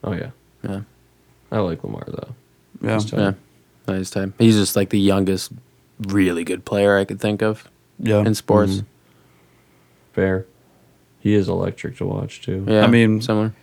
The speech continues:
Speaker 1: He's no
Speaker 3: I
Speaker 1: Greek
Speaker 3: hate to say it,
Speaker 1: freak.
Speaker 3: but Devin Booker is a, is a good young
Speaker 2: He's
Speaker 3: player.
Speaker 2: very good.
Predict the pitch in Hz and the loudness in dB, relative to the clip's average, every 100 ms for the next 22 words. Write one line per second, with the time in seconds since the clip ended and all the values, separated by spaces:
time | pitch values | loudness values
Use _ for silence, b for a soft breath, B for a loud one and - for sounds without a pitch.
0 | b b b - 107 117 107 104 117 113 | b b b -4 2 4 4 4 4 2
1 | - 113 - 104 101 104 101 104 98 98 | 2 4 4 0 0 0 2 0 0 0
2 | 95 98 - - 107 107 101 - 107 101 | 0 -4 -4 0 2 2 -2 -2 0 2
3 | 101 120 113 104 104 113 110 107 104 110 | 4 6 6 4 4 4 6 4 4 2
4 | 110 | 0